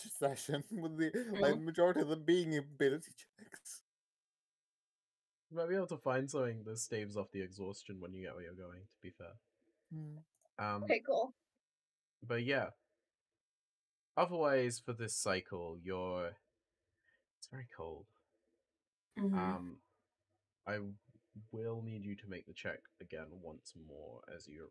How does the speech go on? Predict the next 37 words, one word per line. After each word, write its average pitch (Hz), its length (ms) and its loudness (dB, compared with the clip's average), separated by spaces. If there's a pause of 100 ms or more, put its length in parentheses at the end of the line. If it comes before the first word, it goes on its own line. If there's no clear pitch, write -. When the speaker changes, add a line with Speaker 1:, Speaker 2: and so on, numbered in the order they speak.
Speaker 3:
arrive 64 300 -12 (220)
towards - 600 -16
this 123 120 -14
structure. - 680 -14 (1000)
Speaker 4:
Cool. 277 140 0
Speaker 3:
Because - 440 -12 (480)
it's - 380 0
still, 143 120 4
Speaker 1:
Everyone? 127 500 2
Speaker 3:
like, 190 80 -8 (240)
uh, 98 100 -10 (180)
yeah, 78 240 -4 (460)
'cause 107 140 -10
it 110 80 0
is 107 140 -2
still, 113 200 -2
like, 92 200 0
a 90 60 -6
couple 82 360 -8
hours - 380 -10
out. - 220 -16 (840)
Speaker 2:
Okay, 208 300 -4
seventeen. 208 800 2 (540)
That's - 220 -4
what 202 160 2
that's - 220 -8
<laughs> - 0 -
meant 233 240 8
to 208 100 6
look - 200 0
like. - 360 8 (420)
Speaker 3:
And 139 320 2
Mal 147 240 6
got 143 160 2
on 143 80 4
that 151 180 6
one. 135 640 8